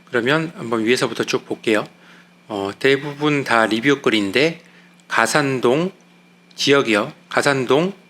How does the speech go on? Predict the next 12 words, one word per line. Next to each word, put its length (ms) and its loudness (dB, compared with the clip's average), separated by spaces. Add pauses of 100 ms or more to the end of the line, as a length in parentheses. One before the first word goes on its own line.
(300)
용인, 480 2
수원, 540 0
역곡동, 600 0
안양, 500 0
부천. 420 -2 (380)
지금 440 0 (460)
한 340 0
곳의 640 2
지역이 260 0
한 160 0
곳이 180 2
아니라 480 2